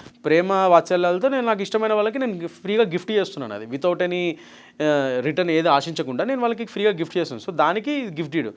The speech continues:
ఇది రెండు రిజిస్ట్రేషన్ చేసుకోవాల్సిన అవసరం ఉంది. చట్టపరంగా రెండింటికి చ-, చట్టబద్ధంగా,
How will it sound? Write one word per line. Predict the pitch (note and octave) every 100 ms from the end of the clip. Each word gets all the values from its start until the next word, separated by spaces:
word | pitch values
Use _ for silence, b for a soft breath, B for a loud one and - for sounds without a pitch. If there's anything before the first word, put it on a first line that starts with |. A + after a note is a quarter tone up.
| B B B B
ఇది | C#3+
రెండు | C#3+ F3+ B3
రిజిస్ట్రేషన్ | A3+ G#3+ A#3+ G#3
చేసుకోవాల్సిన | G#3+ E3+ G3 E3+
అవసరం | D3+ C#3+ C#3
ఉంది. | A#2
చట్టపరంగా | A2 D3+ D3+ D#3+ F#3+ G3
రెండింటికి | D#3 D#3 E3+ F3+
చ-, | F#3 E3+ C#3
చట్టబద్ధంగా, | C#3+ C3 D3 D#3 D#3+ D#3+ D3+